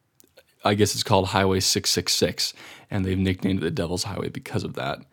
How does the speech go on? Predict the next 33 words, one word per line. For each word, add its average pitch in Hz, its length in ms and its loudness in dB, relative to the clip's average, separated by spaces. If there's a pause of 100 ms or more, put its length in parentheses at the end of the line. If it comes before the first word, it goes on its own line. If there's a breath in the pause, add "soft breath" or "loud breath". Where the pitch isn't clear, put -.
(480 soft breath)
Um, 92 440 -4
and 101 120 -4
a 101 40 0
lot 92 200 2
of 92 160 -2
weird, 104 680 6 (180)
paranormal, 107 500 6
spooky 110 360 0
stuff 92 240 0
has 95 100 -4
happened 92 300 0
on 87 100 0
that 87 140 -4
highway, - 320 -6
so - 160 -4
we'll 175 100 -6
get - 100 -6
into - 180 -6
that. 113 240 -2 (680)
The 110 80 4
next 135 220 6
place 117 480 4
is 104 500 4
called 101 560 2
Benson 107 380 2
Grist 104 360 2
Mill, 95 380 4
which 107 300 0
is 98 400 0
supposedly 98 880 0
a 92 60 -2
haunted 95 400 0
mill 95 380 0